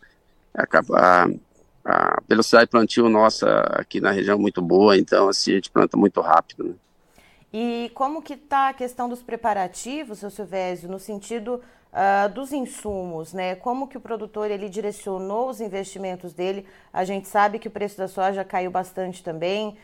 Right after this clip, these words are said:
Speaker 2: ah, inclusive tinha bastante volumes de soja parada em vários pontos do Brasil, né? Soja que foi colhida antes do milho safrinha,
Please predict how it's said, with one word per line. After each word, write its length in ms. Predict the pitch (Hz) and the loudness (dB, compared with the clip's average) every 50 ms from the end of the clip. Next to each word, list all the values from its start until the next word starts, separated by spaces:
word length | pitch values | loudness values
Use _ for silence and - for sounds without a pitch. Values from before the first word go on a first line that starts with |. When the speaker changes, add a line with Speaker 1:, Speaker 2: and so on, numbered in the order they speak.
| _ _ _ _ _ | _ _ _ _ _
Speaker 2:
ah, 220 | - 165 170 170 | 0 2 2 2
inclusive 480 | 180 180 190 202 196 165 202 208 226 214 | 0 -2 -4 -4 -4 -4 -6 -8 -8 -10
tinha 340 | 208 - - 247 285 285 254 | -10 -10 -10 -8 -4 -4 -2
bastante 540 | 196 202 196 196 - 214 220 226 226 226 220 | -2 -2 -2 -2 -4 -6 -6 -6 -6 -10 -10
volumes 500 | 180 202 190 190 202 214 220 208 190 165 | -6 -6 -6 -6 -6 -6 -6 -8 -10 -10
de 120 | 170 175 | -14 -16
soja 400 | 165 - 190 185 190 185 185 185 | -12 -6 -4 -4 -4 -4 -6 -10
parada 420 | 190 - 180 165 175 175 180 180 | -4 -2 0 2 2 2 2 0
em 80 | 185 175 | -4 -6
vários 360 | 175 180 180 180 208 208 - | -2 -2 -2 -2 -2 -8 -12
pontos 440 | _ - 214 240 269 254 240 220 190 | _ -8 -6 -6 -6 -8 -10 -12 -12
do 80 | 175 185 | -12 -10
Brasil, 540 | 180 185 170 165 165 160 175 208 220 220 214 - _ _ _ _ _ | -4 -4 -4 -4 -4 -6 -6 -6 -6 -6 -10 -16 _ _ _ _ _
né? 140 | 170 180 180 | -8 -8 -6
Soja 320 | - 202 185 185 180 196 | -4 -2 -2 -2 -4 -6
que 60 | 190 | -10
foi 120 | - 208 190 | -10 -10 -8
colhida 380 | 190 202 196 196 202 180 185 | -8 -8 -8 -8 -8 -6 -4
antes 240 | 185 185 185 185 - | -4 -4 -6 -10 -12
do 80 | 185 190 | -12 -10
milho 200 | 190 185 175 180 | -10 -10 -10 -12
safrinha, 640 | 175 - 185 175 - - 180 190 196 196 180 175 | -8 -8 -8 -8 -8 -10 -10 -8 -6 -6 -8 -8